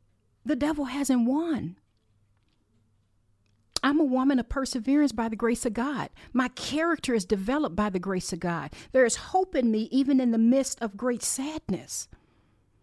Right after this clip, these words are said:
So my point is, let me get back to the topic, 'cause you guys know I'll go off topic a little bit. The topic was what? You've been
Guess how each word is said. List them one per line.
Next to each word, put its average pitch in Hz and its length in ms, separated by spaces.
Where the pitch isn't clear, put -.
So 269 340
my 220 140
point 330 320
is, 190 240
let 220 80
me 262 80
get 247 180
back 254 200
to 277 120
the 233 80
topic, - 480
'cause 196 220
you 196 60
guys 208 260
know 208 140
I'll 190 120
go 196 180
off 180 140
topic 196 380
a 180 60
little 170 220
bit. 156 300
The 175 80
topic 240 360
was 180 160
what? 165 180
You've 175 200
been 180 320